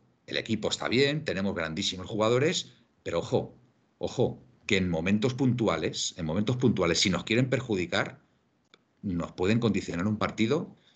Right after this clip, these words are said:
y, y, y, y, bueno, y, y dejar de ganar los puntos que nos corresponden, de verdad.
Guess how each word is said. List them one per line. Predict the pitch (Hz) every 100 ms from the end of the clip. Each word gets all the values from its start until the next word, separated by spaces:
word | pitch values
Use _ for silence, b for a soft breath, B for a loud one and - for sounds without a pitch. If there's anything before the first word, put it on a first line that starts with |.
| b b
y, | 92
y, | 92 90 87 87
y, | 85 80 78 - 76 71
y, |
bueno, | 76 80
y, | 120 -
y | 92 85 87
dejar | - 101
de | 117
ganar | 117 113 127
los | 95
puntos | 110 117 -
que | 151
nos | -
corresponden, | 95 - - 127 87 67 -
de | 82
verdad. | 80 95 117